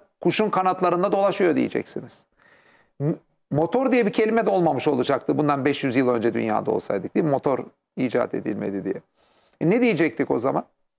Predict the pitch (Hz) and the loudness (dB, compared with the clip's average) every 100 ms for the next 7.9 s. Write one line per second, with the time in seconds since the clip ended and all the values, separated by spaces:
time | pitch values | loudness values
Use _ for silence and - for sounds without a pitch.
0 | _ _ _ 180 175 180 151 139 185 185 | _ _ _ -2 0 2 2 2 0 2
1 | 190 170 208 - 196 240 220 226 214 202 | 2 0 0 -2 0 2 2 2 2 0
2 | 185 196 175 175 160 165 175 190 180 - | 0 0 2 2 2 0 0 2 0 0
3 | 151 226 - _ _ _ _ - - 202 | -2 -2 -10 _ _ _ _ -6 0 2
4 | 196 202 196 202 214 180 180 175 190 190 | 2 2 2 2 2 2 0 2 2 2
5 | 160 135 127 143 - 143 143 151 151 143 | 2 2 0 0 0 -2 2 0 2 0
6 | 123 147 139 139 131 131 131 139 117 - | 2 0 2 2 0 0 -2 -4 -4 -2
7 | 202 190 185 220 - 214 190 131 107 | 0 0 0 0 2 2 2 0 -2